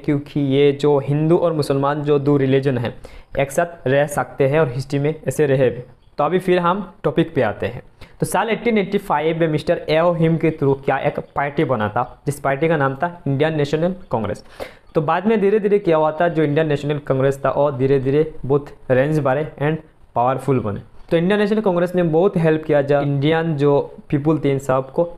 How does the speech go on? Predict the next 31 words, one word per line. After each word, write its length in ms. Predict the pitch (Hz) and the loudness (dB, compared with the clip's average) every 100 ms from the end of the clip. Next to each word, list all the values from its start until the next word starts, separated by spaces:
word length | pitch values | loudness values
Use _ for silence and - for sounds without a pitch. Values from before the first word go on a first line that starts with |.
| - | -12
एक 100 | 139 | -8
साथ 340 | - 131 - | -4 -4 -2
मिलाने 360 | 135 117 107 120 | -2 0 0 -2
के 140 | - 104 | -2 -4
लिए। 200 | 101 - | -4 -2
तो 60 | |
उस 220 | - 214 247 | -2 -2 -2
वक्त 120 | 240 | -2
British 260 | 175 208 208 | 0 0 -2
समझ 220 | 165 175 | -2 -2
चुका 260 | 175 156 143 | -2 -2 0
था 140 | 156 | -2
क्योंकि 360 | - 147 147 151 | -2 -4 -2 -4
India 420 | - 143 139 151 | -4 -4 0 0
में 140 | 156 | 2
रहना 320 | 143 135 147 | 0 0 0
बहुत 220 | 147 147 147 | 0 -2 0
मुश्किल 360 | 135 - 170 | -4 0 0
हो 160 | 143 131 | 0 0
सकते 380 | 123 - 131 127 | -2 -4 0 0
हैं 140 | 160 | -2
सामने 380 | - 123 135 139 | -6 -6 -2 0
जाके, 360 | 127 107 107 - - - - - | 0 -2 -2 -10 -12 -16 -12 -2
तो 60 | 175 | 0
इसलिए 200 | 196 233 | 2 0
British 380 | 170 160 196 196 | 2 2 2 2
ने 100 | 190 | 0
सोचा 300 | 165 139 160 | 0 0 0
कि 160 | 160 151 | 2 2
ये 360 | 151 151 - 151 | 4 2 0 -2
divided 680 | 135 143 147 151 190 190 | 0 0 0 0 -2 -2